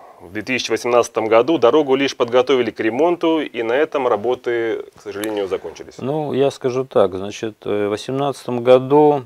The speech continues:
Speaker 2: м, вот как это проблемный участок, который у нас за десятым домом, э, по большому счету, те ямы, которые были, там засыпали фрезой. Ну, потому что другого материала у нас не было, и средств, соответственно, на ремонт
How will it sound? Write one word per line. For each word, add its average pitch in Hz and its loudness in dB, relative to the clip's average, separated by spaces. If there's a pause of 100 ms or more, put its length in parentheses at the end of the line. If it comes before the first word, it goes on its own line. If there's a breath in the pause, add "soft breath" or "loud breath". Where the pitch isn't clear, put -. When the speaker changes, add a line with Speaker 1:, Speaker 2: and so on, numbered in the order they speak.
(120)
Speaker 2:
м, 98 -14
вот 98 -14
как - -18
это 104 -6
проблемный 110 -2
участок, 165 -2
который 92 -6
у 92 -6
нас 90 -12
за 90 -10
десятым 92 -10
домом, 113 -2 (560 soft breath)
э, 92 -8
по 98 -4
большому 117 -4
счету, 104 -2
те 110 -4
ямы, 101 -2
которые 104 -4
были, 123 -2
там 110 -6
засыпали 98 -6
фрезой. 90 -8 (960 soft breath)
Ну, 147 -8
потому 120 0
что 107 -2
другого 113 2
материала 104 2
у 95 2
нас 101 -4
не 143 -4
было, 98 0
и 95 -4
средств, - -4
соответственно, 101 -6
на 92 -8
ремонт 104 -6